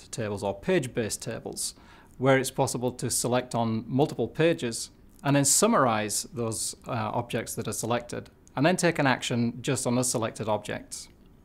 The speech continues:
We've also added a feature to, uh, export the table data to, uh, a file. We've also introduced a really cool feature, which is called thumbnail navigation. This allows the user to visually see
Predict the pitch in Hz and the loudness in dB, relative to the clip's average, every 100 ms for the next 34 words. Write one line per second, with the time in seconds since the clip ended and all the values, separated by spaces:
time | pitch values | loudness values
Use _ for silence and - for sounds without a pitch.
0 | - - - - 135 190 151 135 120 123 | -20 -20 -10 0 6 6 6 4 4 2
1 | 139 139 135 113 131 117 107 - 127 - | 0 2 0 -2 -2 0 0 0 0 0
2 | - 143 165 - - - - - 120 107 | 2 2 2 0 -14 -18 -20 -8 -4 -2
3 | 104 - 135 127 120 123 127 151 151 - | -2 -2 0 0 2 2 2 2 -2 -4
4 | - 135 113 104 - - 113 120 185 196 | -8 -4 -2 -2 -4 -4 0 2 2 0
5 | - - - - - 190 254 269 190 156 | -12 -20 -20 -20 -4 6 8 8 4 2
6 | 143 139 127 110 131 170 139 - 127 113 | 0 0 0 2 2 2 0 -2 -6 -6
7 | - - - 117 113 123 - 110 - 120 | -8 -10 -8 -8 -6 -6 -4 -4 -2 -2
8 | 113 - 143 139 127 117 113 107 104 110 | -2 0 4 6 4 2 0 0 -2 -4
9 | 107 - 127 - - - - - - - | -4 -8 -10 -14 -20 -20 -20 -20 -20 -20
10 | - - 151 - 190 196 135 120 135 123 | -18 -2 0 4 8 8 6 4 4 2
11 | 113 123 110 101 - 107 110 180 208 202 | 0 0 -2 -2 -8 -6 2 2 4 0
12 | 135 - - 160 156 120 110 | 0 0 0 0 -2 -4 -8